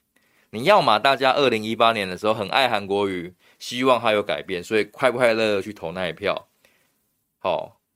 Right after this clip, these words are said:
这是大家出门投票的动力。第一个是爱，第二个是恨啊！我恨民进党，我恨陈时中，你卫福部长做得那么烂，竟然还有种出来选市长，你有这个脸，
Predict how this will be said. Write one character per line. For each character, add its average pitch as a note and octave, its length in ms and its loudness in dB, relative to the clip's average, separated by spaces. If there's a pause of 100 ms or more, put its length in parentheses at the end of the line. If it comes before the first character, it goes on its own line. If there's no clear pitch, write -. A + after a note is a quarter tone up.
(140)
这 A#2 100 -6
是 A2+ 100 -6
大 G#2+ 160 4
家 G2 220 4 (100)
出 - 220 -8
门 G2 100 -6
投 F2 160 -10
票 G2+ 160 -2
的 F2 60 -4
动 E2 240 -8
力。 E2+ 100 -12
第 A2 260 -6
一 G2+ 40 -6
个 F2 140 -2
是 - 180 -12
爱， - 240 -4 (960)
第 A3 160 8
二 G3+ 100 8
个 C#3+ 120 4
是 C3 120 -4
恨 D3 480 4
啊！ - 140 -16 (640)
我 A#2+ 120 2
恨 C#3+ 520 2
民 C3 160 -4
进 D3+ 240 0
党， F#2 260 0 (360)
我 A#2 140 2
恨 D3+ 560 2
陈 B2 220 -2
时 B2 160 -4
中， A#2+ 380 2
你 B2 360 -10 (240)
卫 E3+ 160 6
福 C#3 140 -2
部 D3 160 -2
长 G2+ 180 0
做 B2+ 220 0
得 B2+ 80 -4
那 - 20 -2
么 A2 100 -2
烂， A#2 200 2
竟 B2+ 180 -8
然 G2+ 160 0
还 G2 120 2
有 A#2 100 4
种 G#2+ 180 -4
出 A2 120 -4
来 A2 100 4
选 G2+ 180 -4
市 A2 160 -8
长， F2+ 200 -4 (260)
你 D#3+ 100 -8
有 C3 100 2
这 D#3+ 100 -2
个 D3 100 6
脸， G#2+ 260 -4